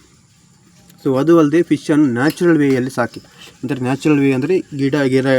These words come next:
ಗಿಡ ಎಲ್ಲ ಹಾಕಿ. ಈಗ ನೋಡಿ ಫಿಶ್ ಇರುವ ಜಾಗದಲ್ಲಿ ಎಲ್ಲೂ ಕೂಡ ಅಷ್ಟೇ,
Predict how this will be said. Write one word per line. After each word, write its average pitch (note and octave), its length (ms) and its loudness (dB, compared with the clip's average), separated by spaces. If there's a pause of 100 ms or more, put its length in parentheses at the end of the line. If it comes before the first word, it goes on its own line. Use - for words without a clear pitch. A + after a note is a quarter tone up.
(160)
ಗಿಡ C3 100 -2 (100)
ಎಲ್ಲ C3 140 -4
ಹಾಕಿ. B2 200 -8
ಈಗ C3+ 160 -4
ನೋಡಿ C3 140 0 (360)
ಫಿಶ್ D3+ 160 -6 (140)
ಇರುವ D3+ 120 2 (100)
ಜಾಗದಲ್ಲಿ C3+ 440 0
ಎಲ್ಲೂ D3 220 4
ಕೂಡ D3+ 120 2 (100)
ಅಷ್ಟೇ, - 200 -6